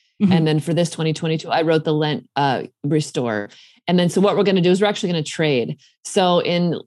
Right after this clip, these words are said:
Speaker 2: Advent of twenty twenty-two, I'm gonna write the Advent version. And then in Lent of twenty twenty-three, Father John's gonna write the Lenten journey. So it'll be like a trading off of just
Speaker 1: Mm-hmm.
Speaker 2: a, like, a little s-, complete set there.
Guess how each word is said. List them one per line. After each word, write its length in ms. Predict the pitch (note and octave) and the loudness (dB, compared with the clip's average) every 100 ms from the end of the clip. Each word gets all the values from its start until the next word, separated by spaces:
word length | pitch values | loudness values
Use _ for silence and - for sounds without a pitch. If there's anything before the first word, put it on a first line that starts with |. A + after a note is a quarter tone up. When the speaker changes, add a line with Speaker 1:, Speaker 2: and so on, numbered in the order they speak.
| - | -2
Speaker 2:
Advent 340 | G#3 G#3+ G3 | 0 0 0
of 80 | E3 | -2
twenty 200 | - E3+ | -2 -4
twenty-two, 400 | - D#3+ D3+ E3 | -2 -2 0 -2
I'm 180 | - F3 | 0 0
gonna 160 | F3 | 0
write 260 | D#3+ D#3 A2 | 0 0 -2
the 80 | D3+ | -2
Advent 560 | B2+ C#3+ D3+ C#3+ - | -2 -4 -4 -6 -6
version. 320 | E3+ D#3+ D#3 D3+ | 0 0 0 -2
And 100 | D#3 | 0
then 100 | D3+ | 0
in 140 | C#3+ | 0
Lent 220 | E3+ E3 | -2 -2
of 60 | - | -4
twenty 200 | F3+ E3+ | -4 -4
twenty-three, 440 | - D#3+ D3+ F3+ | -2 -4 -2 -4
Father 260 | D#3+ D#3 D3+ | -2 -2 -2
John's 320 | D3 D3 C#3+ | -2 -4 -4
gonna 220 | C#3+ D3+ | -6 -4
write 340 | C#3 C#3 - - | -2 -2 -4 -4
the 100 | D#3+ | -2
Lenten 460 | D3 C#3+ C#3+ B2 | 0 -2 -2 -2
journey. 360 | B2+ A#2+ G#2+ G#2+ | -2 -4 -6 -6
So 240 | - E3 | -4 0
it'll 180 | A#2+ F3 | 2 2
be 80 | E3+ | 2
like 180 | D3+ D3 | 0 -2
a 80 | C#3+ | -6
trading 420 | - D#3 D3 C3+ | -4 -2 -2 -4
off 260 | B2 C#3 - | -4 -4 -4
of 200 | C#3 B2 | -6 -2
just 200 | F#3 D#3+ | 0 0
Speaker 1:
Mm-hmm. 180 | D#3 | 0
Speaker 2:
a, 60 | D#3 | -2
like, 160 | F3 E3 | -2 -2
a 40 | |
little 200 | D#3 D3+ | -2 -2
s-, 180 | D3+ - | -4 -8
complete 360 | G3+ F3+ F#3+ D#3+ | -6 -2 -2 -2
set 240 | D#3+ D3+ | -4 -2
there. 200 | D3 C#3+ | -2 -2